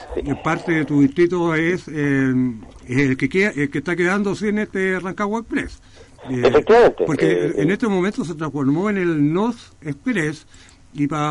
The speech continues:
Speaker 2: variar los fondos se están destinando a la región metropolitana y Rancagua estamos quedando solamente con el nombre.
Speaker 1: Y, y por si fuera poco,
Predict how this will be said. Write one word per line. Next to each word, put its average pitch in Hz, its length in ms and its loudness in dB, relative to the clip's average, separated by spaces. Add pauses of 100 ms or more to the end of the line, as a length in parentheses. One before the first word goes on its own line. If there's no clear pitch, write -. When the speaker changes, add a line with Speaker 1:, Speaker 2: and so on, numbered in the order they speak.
Speaker 2:
variar 190 320 0
los 233 180 -2
fondos 202 600 -8
se 180 80 -10
están 165 240 -6
destinando 165 500 -4
a 156 60 -6
la 156 80 -8
región 151 260 -6
metropolitana 220 880 -4
y 208 200 -2
Rancagua 208 460 -8
estamos 196 280 -8
quedando 196 600 -6
solamente 202 480 -6
con 190 140 -6
el 285 160 2
nombre. 107 380 -2 (580)
Speaker 1:
Y, - 160 -2
y 156 100 0
por 139 180 0
si 151 80 0
fuera 233 200 6
poco, 143 360 4